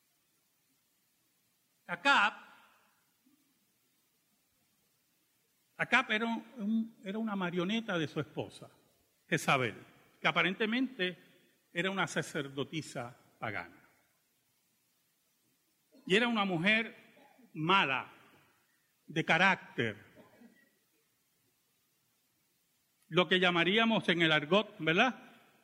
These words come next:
Una bruja. Eso era lo que era Jezabel.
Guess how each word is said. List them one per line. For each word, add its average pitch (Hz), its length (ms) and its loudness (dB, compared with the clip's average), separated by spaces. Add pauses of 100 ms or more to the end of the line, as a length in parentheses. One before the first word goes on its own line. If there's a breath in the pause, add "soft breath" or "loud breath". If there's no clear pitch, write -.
(760)
Una 226 320 4
bruja. 175 580 2 (1900)
Eso 196 200 -2
era 175 120 0
lo 143 140 -4
que 139 100 -4
era 117 240 -6 (340)
Jezabel. 92 420 -10